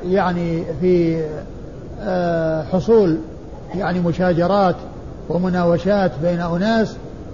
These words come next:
ثم قتل بعضهم بعضا بالحجارة أو بالعصي أو ما إلى ذلك، أو بغير ذلك، حتى ولو كان بغير ال-، ال-، ال-، ال-،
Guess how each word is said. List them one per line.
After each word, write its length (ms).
ثم 280
قتل 320
بعضهم 420
بعضا 400
بالحجارة 760
أو 100
بالعصي 600
أو 120
ما 140
إلى 140
ذلك، 360
أو 180
بغير 440
ذلك، 340
حتى 220
ولو 260
كان 260
بغير 340
ال-، 200
ال-، 180
ال-، 200
ال-، 460